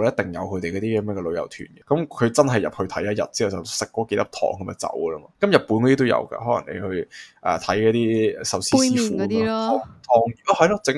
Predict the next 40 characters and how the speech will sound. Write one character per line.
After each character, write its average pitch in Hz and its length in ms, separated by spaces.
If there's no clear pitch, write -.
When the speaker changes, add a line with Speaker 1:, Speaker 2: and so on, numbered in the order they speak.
Speaker 1:
杯 170 100
麵， 127 460
自 - 140
製 107 260
杯 113 80
麵 107 180
嗰 95 100
啲 110 140
咁 - 20
樣 90 120
咯， 98 140
成 104 240
本 127 100
好 160 140
低 98 480
㗎， - 100
但 95 120
係 107 80
佢 110 40
都 135 80
搞 143 160
到 107 180
出 117 120
嚟 107 120
㗎 80 120
嘛。 78 120
但 - 120
係 113 120
就 117 100
係 107 100
因 139 100
為 107 180
香 117 240
港 101 140
佢 104 300
太 92 280
睇 90 260
住 107 120
個 - 80
本， 78 320